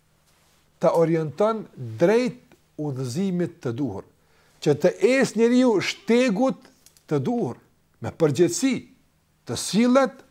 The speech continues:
me përgjegjësi, me korrektësi, konform pozitës që Allahu ja ka dhënë. Gjitha mësimet islame janë shërbim të kësaj. Njeriu ta bëjnë të përgjithshëm.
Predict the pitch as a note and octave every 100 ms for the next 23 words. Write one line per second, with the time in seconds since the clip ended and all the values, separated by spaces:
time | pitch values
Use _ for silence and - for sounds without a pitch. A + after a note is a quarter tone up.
0 | - C3+ C#3 - E3+ C#3 F3 E3+ A3+ E3+
1 | - _ _ _ - C3 D3+ D3+ - F#3+
2 | F#3+ F#3+ - - A3+ D3+ - - F#3+ F3+
3 | - A3 B3+ C4 F3+ - F#3 D#3 C4 C4
4 | A#3+ - F#3 F#3 D#3+ A#2+ A2 G2+ - _
5 | _ _ - - _ _ _ _ _ _
6 | _ _ _ _ _ - A#3 A3+ F#3 A3
7 | F#3 E3 - G#3 G3 F3+ F3+ - D#3+ D3+
8 | A#2 G#2+ - D2 - _ _ _ _ _
9 | _ _ _ - E3+ E3+ C#3 B2 D#3 C3+
10 | C3 A#2 F#2+ D3 - F#2